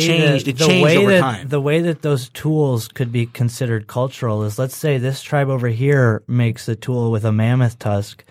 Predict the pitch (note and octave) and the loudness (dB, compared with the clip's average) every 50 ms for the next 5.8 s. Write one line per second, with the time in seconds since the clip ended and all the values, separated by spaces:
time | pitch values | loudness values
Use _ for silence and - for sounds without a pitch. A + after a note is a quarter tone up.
0 | - - - - _ _ - A#2+ A2 - - B2 A2+ A2 G#2+ A2 A#2+ C3+ C3 - | -20 -20 -20 -20 _ _ -6 -6 -6 -2 -2 -2 0 0 0 0 0 -2 -2 -2
1 | - D3+ C#3+ C3 B2 B2 A2+ A#2 G#2+ G#2 A2 C#3 D3+ D#3 C#3 B2 A#2 A2+ A2 A2 | -2 0 0 2 2 0 0 0 -2 -2 -2 0 2 2 2 2 2 0 -2 -4
2 | - A2+ G#2 - - B2 A#2+ A#2 A2+ A2 G#2 G#2 A2 G#2+ G#2 G#2 G2 G#2 - _ | -6 -8 -8 -6 -6 -4 -4 -2 -2 -2 -2 -4 -4 -4 -4 -4 -4 -6 -10 _
3 | - - _ _ _ _ _ _ _ - - A#2 A2+ G#2 G2 - - D#3 C3+ A#2 | -20 -20 _ _ _ _ _ _ _ -8 -4 -2 -2 -2 -2 -2 0 0 2 2
4 | A#2 A2 - B2+ A2 - - - - B2+ C#3 D3 C#3 B2+ A#2 G#2+ - - A#2 G#2 | 0 0 0 -2 -4 -4 -4 -4 -2 0 0 0 0 0 -2 -2 -4 -6 -6 -6
5 | G2 G2+ - A2 G#2 G2+ G#2 B2+ A#2+ - A#2+ A2 A2 A#2 C#3+ | -6 -6 -8 -6 -4 -2 -2 -2 0 0 -2 -2 -2 -4 -6